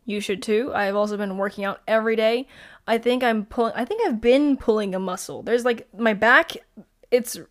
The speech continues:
I think I tore a muscle back there. I'm not sure, but, like, every time I do, like, any, like, squats for too long or, like, burpees, like, this p-, there's a part on my back, it's just, like, it just feels like it's itching and also feels like it's, like,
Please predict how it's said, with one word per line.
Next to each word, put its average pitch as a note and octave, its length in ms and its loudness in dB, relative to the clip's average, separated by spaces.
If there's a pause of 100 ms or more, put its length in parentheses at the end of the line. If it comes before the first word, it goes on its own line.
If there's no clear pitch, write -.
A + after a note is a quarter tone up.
(220)
I A#3 100 6
think D#4+ 180 2
I C#4 60 4
tore A#3+ 240 4
a G#3+ 40 4
muscle G3+ 300 0
back E3 200 -8
there. A2+ 280 -10 (400)
I'm C#4 160 4
not D#4+ 160 8
sure, B3 260 4
but, G#3+ 140 0
like, F#3 180 -2
every A#3 220 -2
time B3 320 -2
I A3 100 0
do, A3 300 -2 (240)
like, F3+ 320 -10 (360)
any, A3+ 180 2
like, F#3+ 220 -4
squats A3+ 600 4
for A3 160 -2
too A#3 200 -2
long A3 300 4
or, G3 80 -2
like, F#3 260 -4
burpees, A3 460 -4 (540)
like, G#3 260 0 (240)
this C4+ 220 -2
p-, - 200 -14
there's B3+ 200 6
a C4 80 4
part - 500 2 (100)
on A#3 140 4
my G#3+ 100 2
back, G3 320 0
it's G#3 120 -16
just, G3+ 160 -10
like, E3+ 240 -6 (180)
it A#3 120 -4
just B3 340 -4
feels C4+ 180 2
like C#4 100 0
it's A#3+ 160 2
itching C#4 320 -2
and B3+ 60 2
also A#3 200 0
feels B3+ 180 2
like B3 100 4
it's, A3 140 -4
like, G#3 240 -4